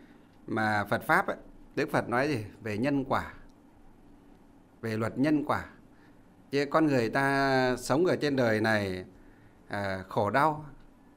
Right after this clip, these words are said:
an vui hay hạnh phúc đều là do cái nhân thiện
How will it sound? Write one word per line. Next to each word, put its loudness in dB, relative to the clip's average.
an 0
vui 0
hay -4
hạnh -2
phúc 0
đều 0
là 2
do 4
cái -2
nhân 4
thiện 2